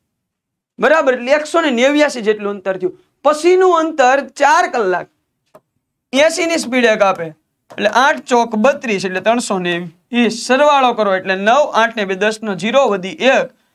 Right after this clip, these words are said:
પાંચસો ને નવ કિલોમીટર. તો બસ દ્વારા ટોટલ કેટલું અંતર કપાણું હશે? પાંચસો ને નવ. ઓપ્શન બી આપણો આન્સર આવશે. <coughs> હાલો આગળ વધીએ. હવે અહીંયા જો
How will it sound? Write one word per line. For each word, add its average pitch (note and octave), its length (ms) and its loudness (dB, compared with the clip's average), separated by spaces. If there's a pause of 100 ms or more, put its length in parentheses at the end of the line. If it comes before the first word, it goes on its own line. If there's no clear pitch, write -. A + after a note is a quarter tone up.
(140)
પાંચસો A#3+ 460 0
ને F#3+ 140 -4
નવ B3+ 420 0
કિલોમીટર. E3+ 680 -4 (320)
તો G3+ 80 -2
બસ C#4+ 340 2
દ્વારા G3 340 2
ટોટલ C4+ 420 2
કેટલું C4 320 0
અંતર A#3 260 -2
કપાણું F#3 460 0
હશે? C4+ 240 2
પાંચસો A3 400 -4
ને G3+ 120 -4
નવ. A3 280 2
ઓપ્શન A#3+ 440 -2
બી A3+ 240 -2
આપણો E3 300 -2
આન્સર C4 340 0 (420)
આવશે. E3+ 360 -2 (680)
<coughs> - 1200 -12
હાલો C4 180 2
આગળ C4 300 2
વધીએ. G#3+ 240 -2 (880)
હવે D#4 180 4
અહીંયા F4+ 360 2
જો D4+ 80 4